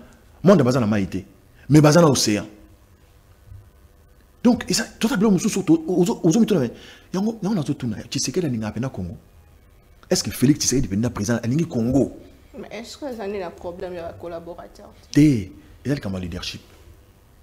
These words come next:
Speaker 1: Collaborateur, ils allaient sur Bossala, neti, euh, pas, neti, tout, na autre reproché tout à l'heure, collaborateur, par exemple, Moïse. Eh,
Speaker 2: Mhm.
Speaker 1: ça dit, Bossala, association, Bossala, Bossala.
Speaker 2: Mhm.
Speaker 1: Mais eux, ils allaient, ils allaient dans le pouvoir d'État. Ils ont, euh, euh, eux, un pouvoir discré-, discrétionnaire.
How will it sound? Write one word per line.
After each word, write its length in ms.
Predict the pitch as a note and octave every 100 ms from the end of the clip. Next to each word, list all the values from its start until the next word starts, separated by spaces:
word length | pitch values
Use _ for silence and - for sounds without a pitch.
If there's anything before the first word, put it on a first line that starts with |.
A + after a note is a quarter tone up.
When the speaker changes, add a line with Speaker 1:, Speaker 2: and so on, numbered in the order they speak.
| _ _ _ - -
Speaker 1:
Collaborateur, 440 | - B2 B2 B2 D3
ils 80 | G#2+
allaient 80 | B2
sur 140 | B2
Bossala, 380 | A2 A2+ G2+ F2
neti, 340 | A2 - F#2+ F2+
euh, 280 | F2 F2 F#2 - _ -
pas, 100 | F#2+
neti, 300 | C3+ A2 A2+
tout, 100 | A2
na 100 | G2
autre 160 | A2+ A#2+
reproché 260 | F#2+ F2+ G#2
tout 120 | G#2+ G2
à 40 |
l'heure, 200 | F2+ F2
collaborateur, 300 | - F2 F2
par 80 | F2
exemple, 160 | F#2 D#2+
Moïse. 180 | D#2 D2
Eh, 40 |
Speaker 2:
Mhm. 200 | F2 C#2+ F#2+ - -
Speaker 1:
ça 80 | G2+
dit, 60 |
Bossala, 240 | F#2+ A2+ G2+
association, 480 | - F2 E2+ -
Bossala, 260 | G2 F#2+ F#2+
Bossala. 400 | F#2 - E2 D#2 - - G#3+
Speaker 2:
Mhm. 80 | -
Speaker 1:
Mais 80 | - E3+
eux, 100 | C3
ils 120 | G#2+
allaient, 140 | C#3 G#2+
ils 140 | G2+
allaient 140 | C3+ C#3
dans 100 | G#2
le 60 | -
pouvoir 240 | F#2 G#2+
d'État. 440 | F2+ - - - - - - - - - - -
Ils 140 | A#2
ont, 100 | C#3
euh, 440 | A2+ G#2 G2+ G2+ G2
euh, 200 | G2+ C3 A#2+
eux, 140 | A#2
un 60 | G#2
pouvoir 280 | G#2 A2+
discré-, 320 | A2+ G2 - -
discrétionnaire. 840 | G#2 A2+ - G#2+ - A2+ G2+ F2